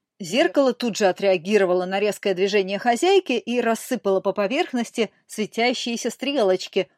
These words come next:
указывающие правильную траекторию причесывания. Екатерина, раздраженная услужливыми подсказками, выдернула провод от гаджета из розетки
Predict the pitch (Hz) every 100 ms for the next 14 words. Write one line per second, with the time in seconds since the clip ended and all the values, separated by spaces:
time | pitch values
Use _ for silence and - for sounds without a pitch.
0 | - - 208 180 190 202 208 - 254 269
1 | 233 180 175 180 175 - 190 - 202 220
2 | 240 - 220 - - - 160 165 175 -
3 | _ _ _ _ _ _ _ - 202 -
4 | - 233 403 359 - 226 190 254 254 247
5 | 220 220 220 - 247 190 208 208 214 208
6 | 233 - - 240 - 220 208 - _ 190
7 | 269 202 202 190 190 196 - 190 180 175
8 | 180 185 208 160 175 - 170 170 165 180
9 | 302 - 277